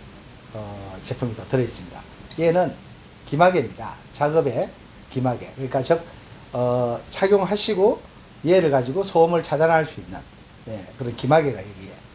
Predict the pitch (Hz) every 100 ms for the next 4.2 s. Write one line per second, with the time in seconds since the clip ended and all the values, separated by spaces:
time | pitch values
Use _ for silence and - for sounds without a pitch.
0 | - - 127 135 156 147 110 - - -
1 | - - - - - - - 123 120 123
2 | 160 185 185 170 196 196 190 185 160 170
3 | 180 185 185 185 127 151 160 190 180 123
4 | 156